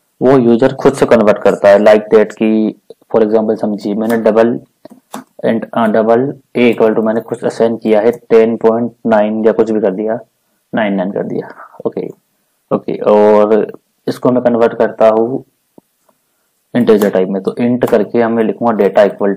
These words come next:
to, इसके आगे मैं लिखता हूँ int करके,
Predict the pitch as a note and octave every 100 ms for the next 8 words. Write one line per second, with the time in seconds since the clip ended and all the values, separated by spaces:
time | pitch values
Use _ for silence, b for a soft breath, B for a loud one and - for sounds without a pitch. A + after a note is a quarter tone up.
0 | - A#2+ D#3+ - _ _ _ _ _ _
1 | _ _ - - B2 G#2 A2 A2+ G#2 G2+
2 | - A2 B2+ - B2+ A#2+ A#2 A#2 G2+ -